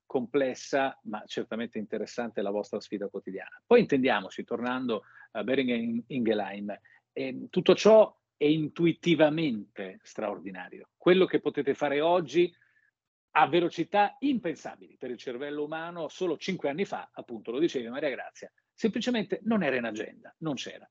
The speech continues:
e va bene. Ma tutto questo è il punto d'arrivo, è l'approdo. Nel mezzo c'è un viaggio, c'è un viaggio fatto di, di competenze da far acquisire, di formazione continua e anche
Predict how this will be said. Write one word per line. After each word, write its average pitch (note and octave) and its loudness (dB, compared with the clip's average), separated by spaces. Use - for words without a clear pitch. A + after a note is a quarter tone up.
e E3 0
va B2 0
bene. F2 -14
Ma G#3 4
tutto A3+ 2
questo F#3+ 4
è F3 -4
il D3+ 2
punto F3+ 2
d'arrivo, C#3+ 4
è C#3 -6
l'approdo. D3 -6
Nel C3 -12
mezzo C#3 -6
c'è - -10
un G2+ -8
viaggio, G#2 -2
c'è - -4
un C3+ -2
viaggio D#3 4
fatto C3 -2
di, A2+ -6
di - -14
competenze B2+ -2
da A2+ -4
far A#2 -4
acquisire, A2+ 4
di A2+ -6
formazione A#2+ -4
continua A2+ 2
e F#3 -2
anche A3 2